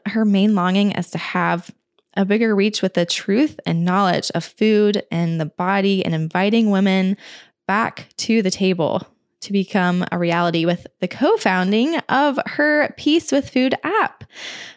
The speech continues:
Um, this is an opportunity for her to pour years of her experience into this personalized app for anyone to use. And we recommend a lot, um,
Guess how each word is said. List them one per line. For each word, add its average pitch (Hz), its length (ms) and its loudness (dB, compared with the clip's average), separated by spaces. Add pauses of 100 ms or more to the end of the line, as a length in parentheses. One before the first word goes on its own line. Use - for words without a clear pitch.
Um, 196 420 0
this 254 340 0
is 208 160 -2
an 208 60 0
opportunity 196 540 0
for 180 160 -2
her 175 160 -2
to 175 80 0
pour 196 320 -4
years 233 520 0
of - 140 -4
her 202 100 -2
experience - 680 -2
into 185 280 -4
this 180 200 -4
personalized 254 640 -2
app 208 400 -6
for - 280 -6
anyone 214 460 2
to - 140 -6
use. 180 520 -2 (520)
And 180 240 0
we 190 280 2 (800)
recommend 180 520 0
a 175 80 -2
lot, 170 560 -4 (160)
um, 175 320 -4